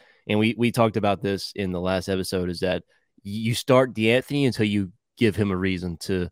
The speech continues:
or he gives Doc a reason to play him less minutes. Like, until he has a stretch of bad games, I think you gotta, <laughs> you just gotta go with, with, uh, DeAnthony Melton, because every sign is pointing towards him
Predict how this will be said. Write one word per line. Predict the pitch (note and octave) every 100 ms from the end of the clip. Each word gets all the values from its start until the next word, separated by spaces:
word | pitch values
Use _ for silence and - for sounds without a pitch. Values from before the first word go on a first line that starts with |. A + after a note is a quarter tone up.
| _ _ -
or | G2
he | G2+
gives | G2 G#2+
Doc | F2 F#2+ F#2+ F#2+
a |
reason | F#2 F#2 F2 F2+ E2+
to | F2+
play | G2 F#2
him | F2+
less | F2 E2+ F2+
minutes. | B1+ - -
Like, | F2+
until | G#2 C#3+
he | C3
has | A2 F#2+
a |
stretch | - A2 -
of | F#2+
bad | G2 G2+
games, | G2 G#2+ B2
I | A#2
think | G#2+ B2+
you |
gotta, | A#2 F#2 F2+ _
<laughs> | - _
you | G2+ F2 D#3
just | C#3 G#2+
gotta | G#2+
go | F#2+ G2 G2
with, | F2+ - -
with, | G2+ F#2
uh, | G2 F#2
DeAnthony | E2+ G2 G2 F#2 F2+
Melton, | F2+ G2 F2+
because | F2+ F2+ F#2+ E2+ - _ _ -
every | A#2+ B2 G#2+ A2
sign | - - G#2+ A2 G2+ G2
is | F2
pointing | - G#2 G2
towards | - F#2+ F2+
him | - G2+ F#2